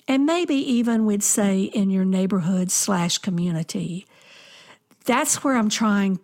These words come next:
that's where I'm going. That's what I'm trying to get to, to encourage you to put your finger on that assignment, the jurisdiction that God has called you to, the place in the culture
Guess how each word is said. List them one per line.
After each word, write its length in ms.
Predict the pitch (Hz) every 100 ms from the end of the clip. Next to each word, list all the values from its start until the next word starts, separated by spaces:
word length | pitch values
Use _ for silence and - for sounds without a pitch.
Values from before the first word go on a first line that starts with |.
| _ _ _ _ -
that's 240 | 240 -
where 100 | 240
I'm 200 | 180 160
going. 540 | - 180 156 135 135 170
That's 260 | 180 -
what 140 | 220 180
I'm 120 | 165
trying 320 | - 190 170
to 60 | 151
get 360 | 180 175 175 -
to, 420 | 196 147 135 160 - - - - - - _ -
to 580 | 220 214 196 190 226 - _
encourage 600 | - 196 - 277 262 208
you 120 | 220 214
to 140 | 214
put 320 | - 220 202
your 100 | 233
finger 540 | 180 - 208 208 190 185
on 300 | - 190 180
that 220 | 190 196
assignment, 960 | 185 - - 180 185 185 175 190 - - - - - _ _ _ -
the 140 | 196
jurisdiction 1200 | 165 214 208 202 - 220 202 - 185 175 175 175
that 160 | 180 214
God 220 | 196 175
has 160 | 160 -
called 480 | - 208 196 165
you 100 | 165
to, 440 | 160 - 175 160 170
the 120 | 185
place 460 | - - 196 196 -
in 120 | 180
the 80 | 180
culture 720 | - 208 196 - 196 190 185